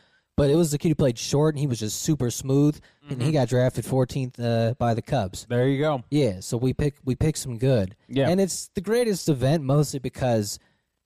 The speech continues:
Speaker 1: you have kids, like, who are insanely good,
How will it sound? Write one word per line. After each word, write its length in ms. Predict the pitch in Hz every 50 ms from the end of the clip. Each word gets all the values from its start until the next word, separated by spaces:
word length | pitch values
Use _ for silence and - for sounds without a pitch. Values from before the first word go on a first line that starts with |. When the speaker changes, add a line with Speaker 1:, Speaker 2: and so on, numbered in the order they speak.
| _ _ _ _ _ _ _ _ _ _ _ -
Speaker 1:
you 200 | 123 160 190 190
have 260 | 170 175 185 190 175
kids, 340 | - - 160 160 165 165 -
like, 160 | 151 135 123 -
who 140 | 143 139 135
are 80 | 127
insanely 600 | 117 110 113 - - - 117 110 113 123 127 123 110
good, 440 | 101 104 101 107 120 131 151 165